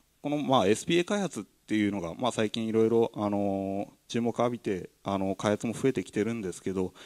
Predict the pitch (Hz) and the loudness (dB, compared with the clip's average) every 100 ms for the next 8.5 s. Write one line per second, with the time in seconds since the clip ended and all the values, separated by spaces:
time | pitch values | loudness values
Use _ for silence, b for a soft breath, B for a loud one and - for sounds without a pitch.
0 | B B 147 143 - 113 101 98 - 139 | B B -2 -2 0 2 4 4 4 2
1 | 104 92 82 90 - _ _ _ 123 107 | 2 -4 -6 -8 -8 _ _ _ -8 -6
2 | 90 85 127 101 - - 85 87 98 104 | -6 -6 -4 -4 -4 -10 -10 -6 -4 -2
3 | 107 110 113 113 - - 87 - B B | -2 -2 -4 -10 -14 -18 -18 -20 B B
4 | B _ _ _ b b b b b b | B _ _ _ b b b b b b
5 | _ _ - b b b b b _ 147 | _ _ -20 b b b b b _ 2
6 | 127 165 143 92 - 123 98 - 117 110 | 2 4 0 0 0 2 2 -2 -4 0
7 | 110 107 85 - 101 98 - 120 82 78 | 2 2 0 -4 -10 -10 -8 -6 -6 -8
8 | - - 85 87 | -8 -8 -6 -6